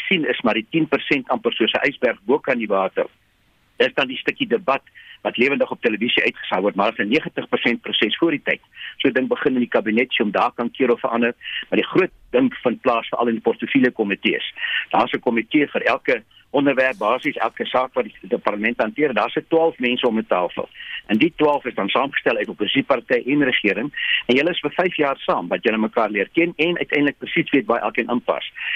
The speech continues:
En daar's dikwels saamgewerk. Ek onthou, ek het lank gedoen op die kommunikasiekomitee. Daar het ons gereeld, eh, drie partye saamgewerk, dis nou Vryheidsfront, D A en I V P,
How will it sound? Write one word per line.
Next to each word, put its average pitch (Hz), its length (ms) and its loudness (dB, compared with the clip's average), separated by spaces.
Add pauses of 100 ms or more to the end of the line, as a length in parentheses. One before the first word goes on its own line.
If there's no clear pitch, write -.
(140)
En 101 140 2
daar's 151 300 2
dikwels 139 300 0
saamgewerk. 123 520 0
Ek 104 80 -6
onthou, 110 220 2
ek 101 160 0
het - 180 -4
lank 113 180 0
gedoen 117 280 0
op 107 80 -2
die 110 100 2
kommunikasiekomitee. 110 1040 0 (460)
Daar 98 100 2
het 123 100 -2
ons 123 140 -2
gereeld, 139 400 2
eh, 113 120 2
drie 139 200 0
partye 127 420 0
saamgewerk, 127 640 0
dis 101 160 -6
nou 95 120 0
Vryheidsfront, 123 520 0
D 123 120 4
A 117 120 2
en 110 160 -2
I 151 80 2
V 139 180 0
P, 110 340 0